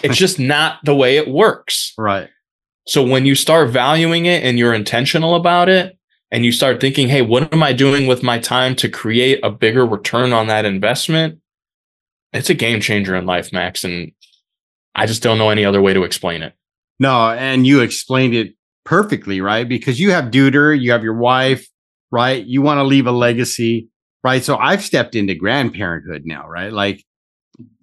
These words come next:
Speaker 2: three of my stepkids all had girls last year, right? So that puts me
Speaker 1: Oof.
Speaker 2: at ten grandkids, right?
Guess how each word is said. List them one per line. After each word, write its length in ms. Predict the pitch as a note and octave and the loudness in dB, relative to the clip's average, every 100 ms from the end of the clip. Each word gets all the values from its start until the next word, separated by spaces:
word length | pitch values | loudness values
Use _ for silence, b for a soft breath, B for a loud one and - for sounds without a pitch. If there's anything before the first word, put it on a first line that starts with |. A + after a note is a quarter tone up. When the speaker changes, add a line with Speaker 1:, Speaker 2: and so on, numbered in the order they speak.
| _ _ | _ _
Speaker 2:
three 140 | - E3 | 0 2
of 80 | D3 | 4
my 100 | C#3+ | 2
stepkids 760 | - D#3 D3 D#3+ D#3+ C#3 C#3 - | 2 0 2 2 4 2 0 0
all 240 | C#3+ C#3+ | 2 4
had 400 | C3+ C3 B2 G#2+ _ _ - | 2 0 -2 -6 _ _ 0
girls 400 | C#3 B2 A2 G#2+ | 4 4 0 -2
last 400 | G#2+ G#2 - - | -2 -2 -4 -8
year, 140 | G2 | -4
right? 240 | G2 G#2 | -4 -4
So 80 | G#2 | -4
that 240 | A#2 D3+ - | -4 -4 0
puts 260 | F3 - | 0 4
me 180 | C#3 A#2+ | 4 4
Speaker 1:
Oof. 100 | G#2 | 0
Speaker 2:
at 100 | - | -6
ten 380 | - D3 F3 D#3+ | -4 0 2 2
grandkids, 840 | C#3 C3+ C3+ - G2 D#2+ D#2 - | 2 2 0 -2 -6 -6 -10 -10
right? 320 | G2 G#2+ G#2 | -6 -6 -8